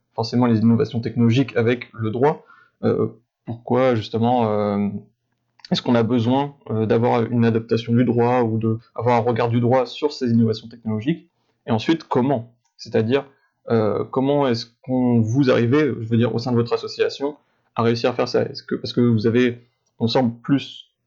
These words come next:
une expertise juridique, vu, au vu de vos études, mais est-ce que du coup, c'est pas un peu une double expertise que vous avez, vu que vous parlez du droit, mais vous parlez également de l'influence de la science,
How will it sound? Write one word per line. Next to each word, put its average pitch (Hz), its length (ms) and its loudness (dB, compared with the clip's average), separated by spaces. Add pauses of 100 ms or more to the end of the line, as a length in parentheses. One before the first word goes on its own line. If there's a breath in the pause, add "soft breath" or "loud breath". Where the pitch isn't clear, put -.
(100)
une 117 400 4
expertise 120 440 -2
juridique, 113 600 0
vu, 117 320 2
au 120 80 2
vu 113 160 4
de 107 80 0
vos 113 80 2
études, 117 480 0 (360 soft breath)
mais 117 80 0
est-ce 117 80 -2
que - 80 -6
du 107 100 0
coup, 170 140 -2
c'est 123 160 -4
pas 131 100 2
un 120 60 2
peu 127 160 0
une 117 160 4
double 135 200 2
expertise 123 500 -2
que - 100 -8
vous 107 160 -2
avez, 120 260 2
vu 101 180 -10
que 113 80 -16
vous 104 140 -8
parlez 113 360 0
du 117 140 -10
droit, 123 300 2
mais 127 140 -2
vous 107 120 -6
parlez 113 280 -2
également 120 380 0
de 110 120 -2
l'influence 123 720 -4
de 113 140 0
la 113 120 2
science, 151 600 -4